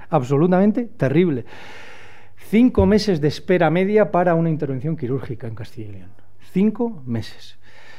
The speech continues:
Y para las intervenciones quirúrgicas, también por comparar, eh, lo que hizo el P P y lo que hace,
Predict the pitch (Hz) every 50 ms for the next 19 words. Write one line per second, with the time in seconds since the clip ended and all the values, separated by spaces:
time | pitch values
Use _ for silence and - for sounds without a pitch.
0 | - - - - - - - - - - - - - - - - - 175 143 165
1 | 175 175 170 175 170 - 175 165 170 170 170 170 165 175 208 220 214 - - 202
2 | 202 214 208 - - 196 190 196 185 185 - 147 156 170 165 143 170 160 156 160
3 | 160 151 - 151 151 170 165 143 120 - - - - - - - - - - -
4 | - - - - - - - - - - 110 107 107 110 107 104 101 104 - -
5 | - - - - 151 117 107 101 - 123 127 123 143 131 120 135 127 156 156 151
6 | 120 110 110 104 - 120 98 - - 135 113 -